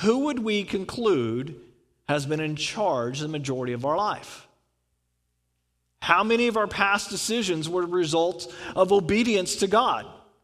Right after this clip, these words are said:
God says to act this way, so therefore we act this way. How many of our choices were a result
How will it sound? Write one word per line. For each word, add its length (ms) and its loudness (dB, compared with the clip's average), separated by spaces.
God 280 2
says 300 0
to 120 -4
act 220 0
this 220 -2
way, 160 0
so 160 -6
therefore 420 -2
we 160 -4
act 260 -4
this 240 -6
way. 180 -10
How 180 6
many 220 4
of 140 2
our 120 2
choices 600 -4
were 160 2
a 80 0
result 640 0